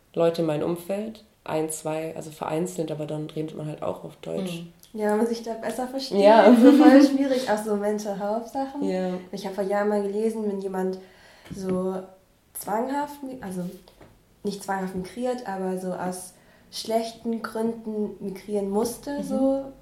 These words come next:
Speaker 3: Konditionen diese Person dazu gezwungen hat, kann es zu einem Traumata kommen durch Entwurzelung.
Speaker 2: Mhm.
Speaker 3: Also es ist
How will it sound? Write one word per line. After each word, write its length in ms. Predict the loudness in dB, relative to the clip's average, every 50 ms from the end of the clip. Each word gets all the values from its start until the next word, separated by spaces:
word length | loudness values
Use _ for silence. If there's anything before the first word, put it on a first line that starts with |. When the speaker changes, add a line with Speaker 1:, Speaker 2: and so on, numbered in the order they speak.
| -20 _
Speaker 3:
Konditionen 800 | -8 -6 -4 -4 -4 -6 -6 -6 -4 -2 -2 0 -2 -2 -4 -6 -10 -10
diese 160 | -6 -6 -6
Person 280 | -6 -6 -8 -8 -6 -6
dazu 160 | -6 -6 -6
gezwungen 520 | -8 -8 -8 -8 -8 -6 -4 -4 -4 -4 -6
hat, 240 | -8 -10 -10 -12 -16 -20 -20 -20 -20 -20 -20 -20 -20 -20 _ _ -10
kann 180 | -4 -2 -2
es 260 | 0 -2 -4 -6 -12 -14
zu 120 | -10 -6
einem 300 | -2 -2 0 0 -2 -4
Traumata 560 | -6 -6 -6 -4 -2 -2 -4 -4 -4 -8 -8
kommen 400 | -8 -6 -6 -6 -6 -6 -6 -6
durch 200 | -6 -6 -6 -6
Entwurzelung. 840 | -6 -8 -4 -4 -4 -4 -4 -4 -6 -6 -4 -4 -4 -4 -6 -8 -10 -14 _
Speaker 2:
Mhm. 80 | -20 -12 -10
Speaker 3:
Also 200 | -10 -6 -4 -4
es 120 | -4 -4 -6
ist 240 | -8 -14 -16 -18